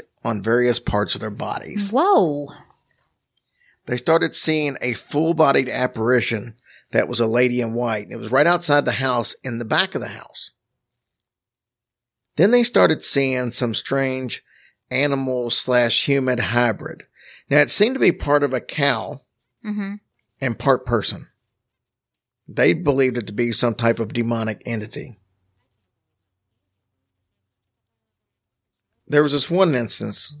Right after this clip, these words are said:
Speaker 1: where a part of the wall in the house that had some exposed brick had two of the bricks work themselves loose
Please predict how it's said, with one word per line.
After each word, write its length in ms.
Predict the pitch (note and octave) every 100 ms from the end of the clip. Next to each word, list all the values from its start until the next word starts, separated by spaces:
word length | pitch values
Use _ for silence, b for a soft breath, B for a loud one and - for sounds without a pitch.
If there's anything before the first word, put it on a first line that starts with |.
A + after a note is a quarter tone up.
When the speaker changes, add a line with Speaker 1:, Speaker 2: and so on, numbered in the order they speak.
| -
Speaker 1:
where 500 | A#2 A#2 A2+ A2 - _ _ _ _ _ _ -
a 60 |
part 360 | - - C#3 E3
of 80 | D#3+
the 80 | C#3+
wall 320 | B2+ B2+ B2+
in 60 |
the 100 | A#2+ G#2
house 600 | G#2+ G2+ G#2+ - - - _
that 140 | - A2
had 240 | A2+ A2+
some 160 | - A2
exposed 560 | A2 - A#2+ A#2+ G2+ G#2+
brick 480 | A#2 G#2+ G#2+ - - _ _ _ _ _ _ _ _ _ _ _
had 340 | - C3 - -
two 280 | F3 F3+
of 80 | G3+
the 100 | G3
bricks 680 | D3 C3 D3 D3 - - - _ _ _
work 400 | A#2+ A#2 D#3 -
themselves 640 | D3+ C#3 - C3 B2 G#2+
loose 560 | G#2+ B2 A2 G#2+ - -